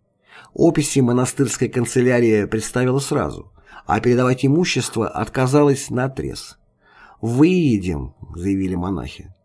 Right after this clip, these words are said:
"Тогда и принимайте, как вам заблагорассудится, а добровольно согласие на передачу ценностей не дадим. Уступаем насилию. Тащить же никто из святых отцов ничего не утащит,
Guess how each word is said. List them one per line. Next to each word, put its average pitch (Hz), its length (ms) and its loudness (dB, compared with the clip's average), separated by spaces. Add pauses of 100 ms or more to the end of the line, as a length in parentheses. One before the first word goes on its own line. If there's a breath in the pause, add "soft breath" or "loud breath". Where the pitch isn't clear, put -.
(220)
"Тогда 101 260 -2
и 180 80 2
принимайте, 107 640 -4
как - 220 -8
вам 98 200 -2
заблагорассудится, 110 1040 -4 (320 loud breath)
а - 120 -2
добровольно 131 560 4
согласие 117 560 0
на 110 100 2
передачу 113 420 0
ценностей 123 680 -2
не 95 160 0
дадим. 110 480 -4 (580 soft breath)
Уступаем 151 600 4
насилию. 135 600 -2 (480)
Тащить 131 440 0
же 135 80 2
никто 131 300 2
из 120 160 2
святых 117 460 -2
отцов 107 420 -4
ничего 107 300 -2
не 113 80 0
утащит, - 600 -4